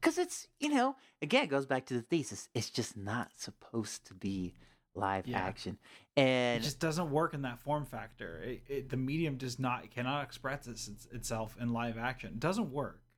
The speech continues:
Speaker 1: Especially
Speaker 2: At least
Speaker 1: Dragon Ball. Dragon Ball
Speaker 2: Yeah.
Speaker 1: especially, because, like,
Speaker 2: Yeah.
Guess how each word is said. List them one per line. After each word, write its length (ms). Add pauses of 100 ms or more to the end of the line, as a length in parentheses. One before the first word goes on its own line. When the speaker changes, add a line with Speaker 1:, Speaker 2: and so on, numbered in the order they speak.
Speaker 1:
Especially 540
Speaker 2:
At 60
least 80
Speaker 1:
Dragon 340
Ball. 360 (120)
Dragon 440
Ball 140
Speaker 2:
Yeah. 160
Speaker 1:
especially, 840
because, 440
like, 220
Speaker 2:
Yeah. 220